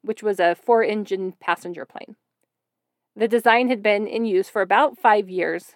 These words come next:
and it was a really popular model. This particular flight had fifty-eight people on board, and that number included the crew and passengers. The pilot that night was thirty-five-year-old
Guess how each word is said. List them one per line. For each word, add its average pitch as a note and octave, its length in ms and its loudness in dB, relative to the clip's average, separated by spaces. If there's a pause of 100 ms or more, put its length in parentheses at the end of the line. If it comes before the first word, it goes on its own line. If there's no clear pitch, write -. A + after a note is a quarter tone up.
(100)
and G3+ 140 -8
it F#3+ 100 -4
was G3 140 -4
a F#3+ 60 -4
really F#3 220 -2
popular F3 440 -4
model. A#3 460 -4 (1000)
This B3 280 0
particular G#3 580 -2
flight - 460 -2
had F3 160 0
fifty-eight B3+ 520 -4
people G3+ 280 -6
on F#3 160 0
board, F3+ 340 -8 (800)
and G3 120 -4
that B3 140 2
number A#3 240 2
included F#3+ 720 -2
the F3+ 80 -6
crew F3+ 460 -4
and F3+ 160 -12
passengers. - 600 -12 (1200)
The G#3+ 80 2
pilot B3 340 2
that A#3 160 4
night F3+ 360 -2
was F#3 160 -8
thirty-five-year-old G3+ 1000 0